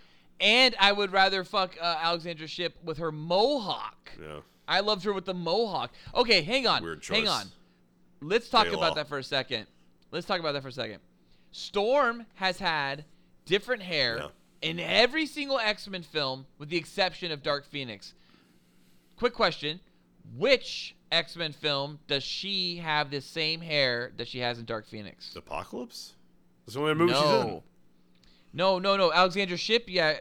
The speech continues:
Speaker 1: but I'm talking about the character Storm.
Speaker 2: Uh, she has the same hair as Halle Berry in one of the movies?
Speaker 1: Yes.
Speaker 2: I don't know. I don't care. I don't care about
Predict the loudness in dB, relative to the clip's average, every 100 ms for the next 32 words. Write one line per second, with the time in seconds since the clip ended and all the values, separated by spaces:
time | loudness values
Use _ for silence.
0 | -4 -4 -2 0 -2 -4 -6 -4 -6 -6
1 | -10 -8 -8 -10 -16 -16 -16 -20 _ -20
2 | -20 -12 -10 -6 -6 -4 -2 -2 -2 0
3 | 2 2 2 0 -4 -10 -20 _ _ -12
4 | -4 -2 0 4 4 4 2 2 0 0
5 | 0 0 -2 -4 -8 -16 _ _ _ _
6 | _ -6 -2 -2 -2 -4 -2 2 4 4
7 | 2 0 6 6 8 6 4 10 12 12
8 | 10 8